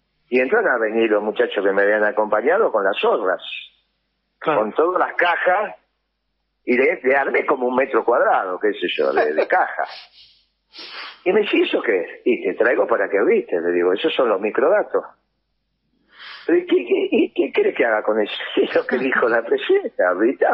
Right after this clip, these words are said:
Speaker 1: Fíjate si el trabajo está bien, y si el trabajo está bien, este es el costo del mega promedio en la Argentina.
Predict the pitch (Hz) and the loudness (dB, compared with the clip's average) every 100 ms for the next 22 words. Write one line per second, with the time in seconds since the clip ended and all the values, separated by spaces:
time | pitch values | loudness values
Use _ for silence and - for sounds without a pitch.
0 | - 110 117 113 113 107 110 117 120 127 | -2 -2 0 0 0 0 2 2 0 0
1 | - 214 466 480 _ _ _ _ _ _ | 2 2 2 -2 _ _ _ _ _ _
2 | _ 127 - 131 123 131 143 160 180 180 | _ -4 0 0 2 2 2 0 2 4
3 | 202 226 240 - _ _ _ 135 135 170 | 4 4 0 -4 _ _ _ 0 2 0
4 | 139 123 131 131 131 120 117 123 127 123 | 0 0 0 0 2 2 2 2 2 2
5 | 120 113 123 123 110 104 110 90 85 - | 0 0 2 2 2 0 -2 -2 -4 -6
6 | - | -8